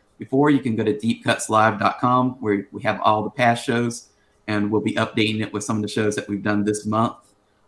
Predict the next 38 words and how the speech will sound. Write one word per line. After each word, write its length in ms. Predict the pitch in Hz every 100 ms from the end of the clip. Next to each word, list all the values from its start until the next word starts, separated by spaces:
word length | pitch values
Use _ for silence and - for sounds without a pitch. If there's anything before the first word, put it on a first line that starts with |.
| -
Um, 340 | 104 98 80 - _
we 100 | 107
have 120 | 110 107
another 240 | 107 104
show 260 | - 107 104
on 120 | 95
Thursday, 580 | 104 113 117 147 185 - _ _ _
so 180 | - 104
you 160 | 104
can 340 | 104 104 98 -
join 300 | 117 110 107
us 340 | 117 - - -
at 260 | 101 -
five 300 | 113 107 -
thirty 240 | 110 107 104
P 240 | - 104
M 120 | 107
Eastern 340 | 110 117 - 113
time 260 | 107 113
for 80 | 110
that 240 | 95 104 -
show. 400 | 135 131 202 262 - _ _ _ -
And, 580 | 110 104 104 107 113 - _
um, 380 | 104 98 92 - 104
I 40 |
want, 300 | - 117 -
if 300 | 110 104 - _ _ _
whatever 460 | 101 117 123 127 117
platform 480 | - 123 - 123
you're 100 | 117
watching 380 | 107 113 - 113
this 140 | 110 117
on, 200 | 110 104
whether 200 | 101 95
it's 140 | 92
Facebook 640 | - 165 156 - 160 143 - -
or 360 | 110 101 - -
Twitter 560 | - 165 143 139 139